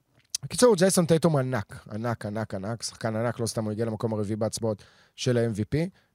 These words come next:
ולראות אותו עושה את זה ביום ההם מול אמא שלו שיושבת שם ביציע,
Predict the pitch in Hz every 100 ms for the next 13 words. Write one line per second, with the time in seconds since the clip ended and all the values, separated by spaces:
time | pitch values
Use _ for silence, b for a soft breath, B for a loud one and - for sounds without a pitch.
0 | - 92 110 107 104 104 101 - 110 123
1 | 160 143 123 - 139 131 107 120 110 139
2 | 147 151 139 135 117 110 113 135 147 139
3 | 127 143 143 135 135 127 117 117 135 131
4 | 127 117 110 104 143 135